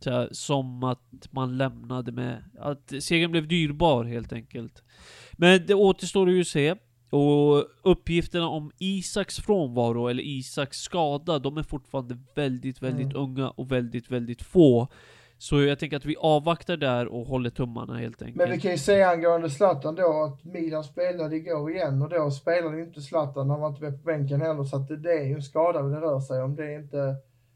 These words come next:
Speaker 2: Det är inte,
Speaker 1: Nej, exakt.
Speaker 2: det är inga spekulationer,
Speaker 1: Det, det är ju
Speaker 2: utan
Speaker 1: klart.
Speaker 2: det, det, det är
Speaker 1: Det
Speaker 2: någonting som är, som har gått fel.
Speaker 1: Men, men det har ju klubben meddelat också, att det är en översträckning
Speaker 2: Ja.
Speaker 1: i knät.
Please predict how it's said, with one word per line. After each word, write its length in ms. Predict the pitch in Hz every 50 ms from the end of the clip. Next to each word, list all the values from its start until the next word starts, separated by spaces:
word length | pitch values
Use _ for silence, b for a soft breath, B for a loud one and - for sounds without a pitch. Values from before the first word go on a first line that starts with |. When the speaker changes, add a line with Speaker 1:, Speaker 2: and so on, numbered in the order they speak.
| _ _
Speaker 2:
Det 240 | - 151 160 160 165
är 60 | 170
inte, 220 | 160 139 156 160 156
Speaker 1:
Nej, 320 | 147 143 123 - - 143 135 131
exakt. 260 | 131 - - 117 113
Speaker 2:
det 60 | 170
är 20 |
inga 100 | 175 175
spekulationer, 540 | - - - 151 139 151 151 151 160 165 160
Speaker 1:
Det, 60 | 147 135
det 80 | 139 160 156
är 20 |
ju 60 | 143 135
Speaker 2:
utan 120 | 127 -
Speaker 1:
klart. 280 | - 143 123 113 113 -
Speaker 2:
det, 60 | 185
det, 220 | 185 175 165 160
det 140 | 147 175 180
är 40 | 175
Speaker 1:
Det 40 | 175
Speaker 2:
någonting 340 | 170 151 - - 156 151
som 220 | 139 139 156 151 156
är, 380 | 151 147 143 143 139 139 139
som 180 | 139 135 - 151
har 100 | 147 147
gått 180 | 156 151 135 -
fel. 180 | - 151 131 131 131 - _ - - - _ _ _ _ - - - - _ _ _ _ _ - 135
Speaker 1:
Men, 220 | 143 156 - 156
men 200 | 160 165 165 147
det 80 | 151 156
har 180 | 151 156 165
ju 100 | 156 147
klubben 380 | 135 - 156 139 131 123 131 123
meddelat 560 | 135 139 131 127 120 135 131 131 127 117 -
också, 220 | 113 - - - 120
att 120 | 113 -
det 80 | - 123
är 40 |
en 100 | 117 113
översträckning 720 | - 120 120 113 113 107 - - - 113 - 151 143 135 135
Speaker 2:
Ja. 40 | 113
Speaker 1:
i 40 | -
knät. 520 | - - - 117 107 104 - _ - -